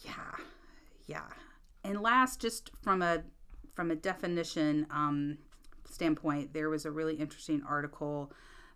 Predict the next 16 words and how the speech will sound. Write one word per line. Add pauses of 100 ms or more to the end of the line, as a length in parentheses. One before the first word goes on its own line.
(100)
by
Reverend
Ryan
Dunn,
and
he
actually
quotes, (120)
um,
someone
in
this
article
that, (880)
that, (160)
um,